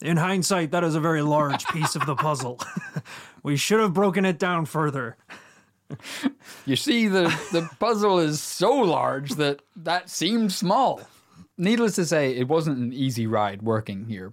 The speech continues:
Speaker 2: Bob struggled to get his head around the science of it. That was almost the way they wanted it. Rory, I'm imagining this is perhaps somewhat like working at I G N.
Speaker 1: It was very much like working at I G N, which is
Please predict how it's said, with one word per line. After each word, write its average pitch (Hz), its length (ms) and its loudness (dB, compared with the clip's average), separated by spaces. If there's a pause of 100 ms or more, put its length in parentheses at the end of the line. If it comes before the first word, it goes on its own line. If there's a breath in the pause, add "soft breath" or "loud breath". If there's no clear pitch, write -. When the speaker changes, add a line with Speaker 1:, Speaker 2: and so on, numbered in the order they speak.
Speaker 2:
Bob 180 280 0
struggled 143 480 -2
to 123 60 -2
get 113 180 -2
his 107 140 -4
head 113 260 0
around 107 220 -2
the 101 80 -10
science 110 440 -4
of 101 160 -10
it. - 120 -18 (480 soft breath)
That 196 120 0
was 214 100 2
almost 247 300 2
the 202 80 2
way 190 160 4
they 165 140 2
wanted 117 440 -2
it. - 180 -16 (680)
Rory, 165 260 4
I'm 180 160 -2
imagining 160 580 0
this 139 240 0
is 127 480 -2
perhaps 127 500 -6 (100)
somewhat 147 440 -2
like 127 180 -2
working 127 320 0
at 113 120 -6
I 117 140 -2
G 113 240 -2
N. 113 260 -6 (500)
Speaker 1:
It 151 80 0
was 139 500 -2 (140)
very 147 200 0
much 143 540 -2
like 143 240 -4
working 139 280 -6
at 139 60 0
I 139 120 0
G 131 180 -4
N, 123 220 -4 (340 soft breath)
which 160 200 0
is 165 120 -2